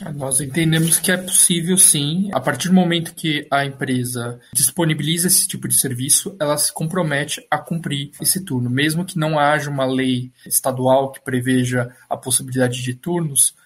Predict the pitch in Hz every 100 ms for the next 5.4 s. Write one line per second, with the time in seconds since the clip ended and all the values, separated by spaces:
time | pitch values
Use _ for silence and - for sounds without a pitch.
0 | - - 127 156 165 156 151 - 139 139
1 | 131 131 127 131 139 143 135 127 127 131
2 | 127 135 127 135 143 139 - 131 127 127
3 | 131 143 160 160 147 135 127 131 156 170
4 | 165 - - - 135 - 185 170 175 196
5 | 131 117 -